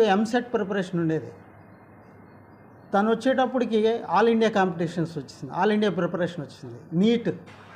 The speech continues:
నీట్ all India కాంపిటీషన్లో తను ఎంతో స్ట్రగుల్ చేసి క-, తీసుకొని తన ఎంబీబీఎస్ సీట్ సంపాదించుకుంది. At the same time, similarly, తన ఎండీ డిగ్రీ చేసినప్పుడు కూడా all India కాంపిటీషనే.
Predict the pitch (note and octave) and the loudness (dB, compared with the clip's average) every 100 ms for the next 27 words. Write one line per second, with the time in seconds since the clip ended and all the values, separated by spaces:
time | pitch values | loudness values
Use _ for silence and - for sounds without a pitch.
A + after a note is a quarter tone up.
0 | - - - - - - - G3+ B3 B3+ | -20 -20 -20 -20 -20 -14 -2 2 2 4
1 | A3+ A#3+ A#3+ A#3+ A3 G3+ A3 A3+ A3+ G#3 | 4 4 2 2 2 2 2 0 0 -2
2 | G#3 G#3 G3 F#3 F3+ F#3+ - - - - | -2 0 0 2 2 -2 -10 -20 -20 -20
3 | - - F3 A3 C#4+ C#4 A3 G#3+ A3+ G#3+ | -16 -6 -4 0 0 2 0 2 2 2
4 | G3+ - G3 - F3+ F3 - - G3+ - | 0 -2 -8 -6 -4 -4 -6 -4 -4 0
5 | G#3 E3 F3+ B3+ - - G#3 G3 F#3 G#3 | 0 2 0 -2 -12 -6 -2 0 2 0
6 | G3 G#3 G3 G3+ G3 E3+ E3+ D#3+ C#3+ - | 2 0 -2 -6 -4 -2 0 0 -2 -8
7 | B2 A#2+ - - - - _ - - - | -16 -16 -18 -20 -20 -20 _ -20 -20 -20
8 | - - - F#3 F#3 F#3 A3 B3 B3 B3+ | -20 -20 -12 -4 -2 0 2 4 4 2
9 | B3 A3 A3+ A#3+ A3+ E3 F#3+ D4+ - - | 2 2 4 4 4 2 0 -2 -8 -20
10 | - - G3 F#3 F3+ G3+ A#3 G#3+ G3+ A#3 | -20 -4 0 2 2 2 2 0 0 2
11 | A#3 A3+ G#3 A3 A3+ A3 G3+ G#3+ G3+ G#3+ | 4 4 2 0 -2 -2 -2 0 2 4
12 | B3 C4 - - - G3 A3 A3+ G#3+ G3 | 2 0 -12 -18 -2 2 4 4 4 4
13 | F#3 E3+ D#3 - B2+ | 2 2 -2 -4 -14